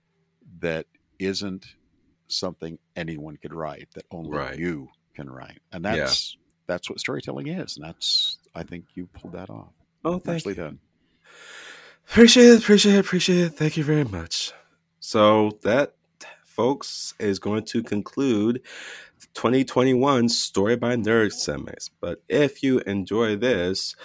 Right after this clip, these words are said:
Speaker 2: be sure to follow up with us next year, uh, where we will be continuing these stories for certain.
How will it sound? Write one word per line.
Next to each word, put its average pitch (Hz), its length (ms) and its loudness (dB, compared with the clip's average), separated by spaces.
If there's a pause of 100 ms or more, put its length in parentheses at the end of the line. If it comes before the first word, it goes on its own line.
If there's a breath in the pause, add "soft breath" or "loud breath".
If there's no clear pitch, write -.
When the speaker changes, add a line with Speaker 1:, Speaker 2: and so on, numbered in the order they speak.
(320 loud breath)
Speaker 2:
be 104 140 0
sure 120 400 -2
to 110 200 -4
follow 107 360 -2
up 110 140 -6
with 104 220 -6
us 92 540 -2
next 87 640 -6
year, 92 480 -8 (400 loud breath)
uh, 85 180 0
where 87 200 2
we 87 140 -2
will 85 160 -4
be 78 180 -6
continuing 76 760 -8
these 78 400 -4
stories 71 580 -6
for - 120 -6
certain. 151 500 -6